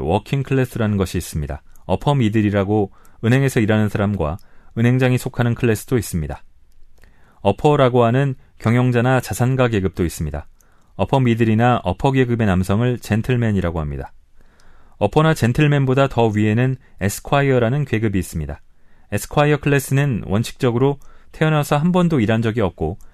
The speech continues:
가지고 있는 토지의 수입으로 생활하는 사람들을 말합니다.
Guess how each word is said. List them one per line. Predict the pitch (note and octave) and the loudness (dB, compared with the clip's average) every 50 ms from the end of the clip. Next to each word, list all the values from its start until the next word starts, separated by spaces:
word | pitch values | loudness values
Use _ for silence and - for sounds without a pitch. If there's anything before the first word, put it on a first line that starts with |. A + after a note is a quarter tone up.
| - - - | -20 -20 -8
가지고 | - - A2 A#2 C3+ C3+ C#3+ | -4 -2 -2 0 2 2 2
있는 | C3+ C3 C3 C3 C3 | 2 2 2 2 0
토지의 | B2+ - - C#3 - D3 C#3+ C#3 | 0 -2 -4 -4 0 0 0 0
수입으로 | - - C#3 C3 B2+ A2+ A#2+ B2 A#2+ A#2+ | 0 0 0 2 2 2 2 0 0 0
생활하는 | - - C#3 C#3 C#3 C3+ B2 B2 A#2 | -2 -2 -2 -2 0 0 -2 -2 -2
사람들을 | B2 A#2 G#2 G2+ G2 A2+ B2+ | -2 -2 -2 -2 -2 -2 -2
말합니다. | A#2+ F#2+ F2 E2+ D#2 D2 C2+ C#2+ - | -2 -2 -2 -4 -4 -6 -8 -12 -14